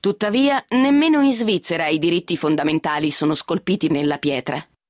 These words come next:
La Costituzione può infatti essere modificata in ogni momento dalla maggioranza degli aventi diritto di voto che si recano alle urne. Inoltre, anche il Parlamento potrebbe emanare delle leggi che violano i diritti umani.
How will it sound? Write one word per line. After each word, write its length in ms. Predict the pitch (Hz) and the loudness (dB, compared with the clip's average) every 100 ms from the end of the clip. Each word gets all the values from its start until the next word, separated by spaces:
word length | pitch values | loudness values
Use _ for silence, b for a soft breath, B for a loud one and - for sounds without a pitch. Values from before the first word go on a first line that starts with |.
| _ - | _ -6
La 160 | 226 233 | -4 0
Costituzione 720 | 269 - 285 320 349 330 - | 0 0 0 0 2 0 2
può 140 | 254 | 0
infatti 420 | 233 214 269 247 | 0 0 -2 0
essere 260 | 240 240 220 | 0 0 0
modificata 600 | 214 208 214 208 233 202 | 0 0 -2 -2 0 2
in 200 | 196 208 | 2 2
ogni 220 | 214 214 | 2 2
momento 540 | 208 220 214 175 165 151 | 2 2 2 0 -2 -2
dalla 240 | 151 156 | -2 -2
maggioranza 540 | 170 165 185 208 196 | -2 0 0 0 -2
degli 220 | 175 165 165 | 0 0 0
aventi 320 | 175 185 170 | 0 0 0
diritto 360 | 160 175 - | 0 0 0
di 100 | 151 | 0
voto 300 | 156 170 170 | 2 0 0
che 100 | 147 | -2
si 160 | 139 151 | -2 -2
recano 320 | 160 160 143 | -2 -2 -2
alle 160 | 139 135 | 0 0
urne. 520 | 135 139 131 131 - _ | 0 0 -2 -6 -8 _
Inoltre, 600 | 254 285 254 202 202 - - | 0 2 2 0 -4 -4 -6
anche 300 | 233 254 262 | -2 0 0
il 200 | 247 - | 0 0
Parlamento 720 | 226 220 233 202 165 165 156 | 0 2 2 0 0 -2 -4
potrebbe 460 | - 185 202 180 175 | -4 -2 -2 -2 -2
emanare 580 | 156 151 151 165 170 147 | 0 0 -2 -2 -2 0
delle 240 | 160 156 | 0 0
leggi 360 | 165 165 147 143 | 0 0 -2 -2
che 140 | 151 | -2
violano 600 | 147 196 180 165 147 143 | -2 0 0 0 0 0
i 120 | 139 | 0
diritti 440 | 135 151 156 - 143 | 0 0 -2 -2 0
umani. 520 | 123 131 131 139 | 0 -2 -2 -4